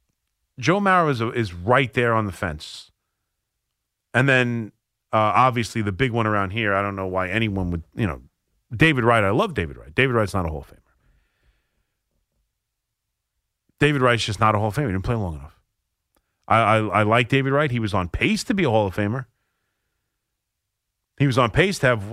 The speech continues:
you know, and be one of the, if not the greatest position player in Met history, but his back just didn't allow it. And as much as you might all love him, I, you know. And I don't understand. I, I heard, um,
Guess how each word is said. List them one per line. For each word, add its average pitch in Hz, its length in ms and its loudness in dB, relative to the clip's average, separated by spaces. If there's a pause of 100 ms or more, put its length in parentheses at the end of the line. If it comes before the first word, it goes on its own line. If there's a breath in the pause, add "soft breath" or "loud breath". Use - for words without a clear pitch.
you 117 120 0
know, 101 380 -2
and 104 180 0
be 110 180 2
one 110 240 2
of 104 80 0
the, 101 280 0
if 113 160 -2
not 104 220 2
the 113 120 -2
greatest 104 400 -2
position 101 360 -6
player 104 200 0
in 98 80 -2
Met 98 140 -2
history, 101 320 -4
but 110 220 -2 (380 soft breath)
his 110 140 0
back 107 260 2
just - 200 -4
didn't 127 140 0
allow 156 260 2
it. - 140 -10 (1600)
And 113 120 2
as 98 100 0
much 139 180 2
as 120 120 0
you 127 100 0
might 123 140 4
all 107 180 2
love 143 200 2
him, 95 300 -4
I, 90 120 -4
you 95 80 -4
know. 65 140 -10 (1400)
And 131 120 6
I 175 80 6
don't 196 160 2
understand. 143 580 2
I, 113 360 2
I 110 40 2
heard, 120 320 2
um, 95 520 -2